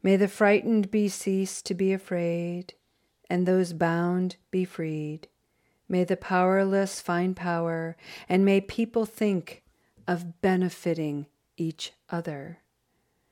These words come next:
For as long as space endures, for as long as living beings remain, may I too remain to help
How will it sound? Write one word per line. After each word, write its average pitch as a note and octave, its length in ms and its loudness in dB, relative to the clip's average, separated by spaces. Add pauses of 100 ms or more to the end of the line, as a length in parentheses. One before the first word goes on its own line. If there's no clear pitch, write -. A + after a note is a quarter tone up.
(680)
For G3 160 4
as F#3 160 4
long F#3+ 520 4
as G3+ 160 2
space F3 720 -2
endures, E3+ 1040 -4 (680)
for F#3+ 180 2
as F3+ 160 2
long F#3 460 4
as F3 160 -2
living F#3+ 440 4
beings F#3+ 840 2 (260)
remain, F3+ 720 -2 (1800)
may F#3+ 300 2
I F#3+ 460 0
too F3+ 640 0 (420)
remain E3 720 -2 (1000)
to G3 160 -2
help F#3+ 440 -2